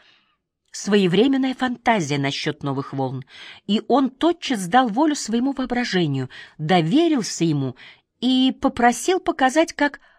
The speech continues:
обшаривают эти всепроникающие волны его жилища в поисках формуляров, оказавшихся всё же не на столе, как в конце концов смущённо и пристыженно стихают они,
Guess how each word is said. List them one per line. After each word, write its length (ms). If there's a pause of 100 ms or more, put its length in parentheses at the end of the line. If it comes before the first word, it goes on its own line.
(140)
обшаривают 920
эти 340 (640)
всепроникающие 1120
волны 560
его 320
жилища 540
в 80
поисках 420
формуляров, 720 (760)
оказавшихся 680
всё 200
же 240
не 200
на 100
столе, 540 (720)
как 180
в 60
конце 280
концов 360
смущённо 560
и 60
пристыженно 720 (280)
стихают 720
они, 320